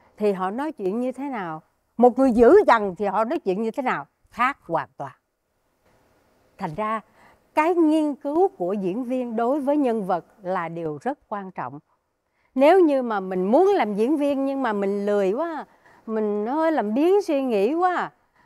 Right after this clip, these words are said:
ờ, thôi kệ nó đi, mình có nhiêu mình lên, mình làm nhiêu thôi. Thì cái nhân vật này của mình sẽ giống nhân vật thứ hai, nhân vật thứ ba, thứ tư.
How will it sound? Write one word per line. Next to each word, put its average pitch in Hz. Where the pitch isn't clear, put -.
ờ, 202
thôi 262
kệ 196
nó 330
đi, 277
mình 220
có 330
nhiêu 269
mình 220
lên, 247
mình 214
làm 202
nhiêu 262
thôi. 247
Thì 220
cái 311
nhân 277
vật 202
này 202
của 220
mình 247
sẽ 214
giống 254
nhân 226
vật 180
thứ 262
hai, 233
nhân 202
vật 170
thứ 226
ba, 202
thứ 233
tư. 202